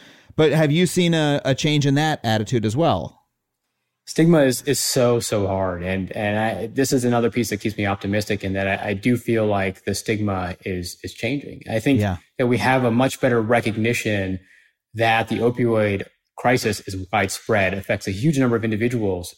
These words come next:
Speaker 2: And this is not something that we can simply ignore and have it go away. It, it takes dedicated effort and interventions,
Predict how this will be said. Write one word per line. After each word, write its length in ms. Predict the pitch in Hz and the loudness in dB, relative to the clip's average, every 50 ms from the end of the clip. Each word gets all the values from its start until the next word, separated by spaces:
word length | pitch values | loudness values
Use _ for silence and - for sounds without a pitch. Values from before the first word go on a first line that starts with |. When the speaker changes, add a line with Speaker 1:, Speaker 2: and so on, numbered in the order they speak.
| - - | -6 -4
Speaker 2:
And 260 | 107 107 104 101 110 | -2 0 0 0 0
this 120 | 156 - | 0 0
is 60 | 226 202 | 0 2
not 160 | 208 196 175 | 2 2 2
something 200 | - 151 147 139 | 2 2 2 2
that 100 | 127 113 | 2 2
we 120 | 113 117 | 0 0
can 120 | 110 110 104 | -2 -2 -4
simply 360 | - 123 110 104 104 101 92 | -2 -4 -4 -4 -4 -4 -4
ignore 440 | 92 92 92 95 98 101 98 92 87 | -4 -4 -4 -4 -2 -2 -2 -4 -4
and 80 | 85 | -6
have 160 | 92 90 87 | -6 -8 -8
it 80 | 87 85 | -8 -8
go 160 | - 90 80 | -6 -6 -6
away. 400 | 82 85 90 87 82 82 82 82 | -6 -8 -8 -8 -8 -8 -10 -10
It, 140 | 87 - - - | -12 -12 -12 -12
it 100 | 123 - | -10 -6
takes 200 | - 113 98 - | -4 -4 -4 -4
dedicated 500 | - 110 107 95 - - - 95 95 92 | -4 -2 -2 -2 -2 -2 -4 -4 -2 -2
effort 280 | 92 95 - - 92 87 | -4 -4 -4 -6 -8 -6
and 120 | 90 90 | -6 -6
interventions, 600 | 90 87 87 87 101 107 - - 87 87 87 - | -6 -6 -6 -4 -4 -4 -4 -6 -10 -10 -12 -16